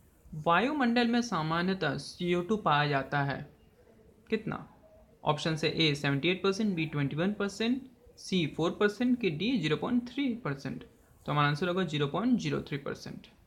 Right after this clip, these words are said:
बढ़ते हैं अगले क्वेश्चन पे। छाया में पनपने वाले पौधों को क्या कहते हैं? ऑप्शन से ए हेलियोफाइट्स, बी थियोफाइट्स, सी सियोकाइट्स की डी इनमें से कोई नहीं। तो हमारा आंसर होगा सी सियोकाइट्स।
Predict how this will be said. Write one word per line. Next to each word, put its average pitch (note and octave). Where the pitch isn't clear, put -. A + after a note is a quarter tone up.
बढ़ते D3
हैं D3+
अगले D#3
क्वेश्चन F3
पे। A#3
छाया G#3
में D4
पनपने G3+
वाले G#3+
पौधों E3+
को F3+
क्या D#3+
कहते -
हैं? D3+
ऑप्शन F3+
से G#3+
ए E3+
हेलियोफाइट्स, F#3+
बी E3
थियोफाइट्स, G3+
सी -
सियोकाइट्स G3
की -
डी E3
इनमें D#3
से A3+
कोई E3+
नहीं। -
तो D#3+
हमारा D3+
आंसर D3+
होगा E3+
सी B3
सियोकाइट्स। D#3+